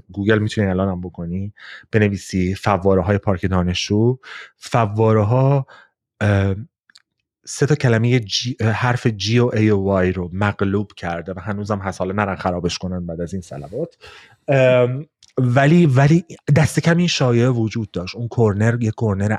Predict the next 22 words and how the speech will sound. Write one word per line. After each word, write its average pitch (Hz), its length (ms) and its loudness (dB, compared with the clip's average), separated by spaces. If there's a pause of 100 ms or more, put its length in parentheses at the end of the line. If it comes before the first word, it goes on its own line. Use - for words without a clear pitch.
امنی 92 360 -6
هستش. - 520 -12
من 131 260 2 (260)
خوشبخت - 480 0
بودم 104 240 0
که 90 220 -6 (540)
برای 95 140 -2
اینکه 107 300 2 (520)
با 107 140 4
بقیه 101 340 6
حرف 98 340 2
بزنم، 95 580 0 (880)
اینترنت 101 600 2
وجود - 260 -10
داشت. - 420 -12 (600)
قبل 98 220 2
از 95 160 2
ما 107 60 2
خیلی 104 320 0
شرایط 76 440 -4
سخت‌تر 78 420 -10
بود. - 280 -20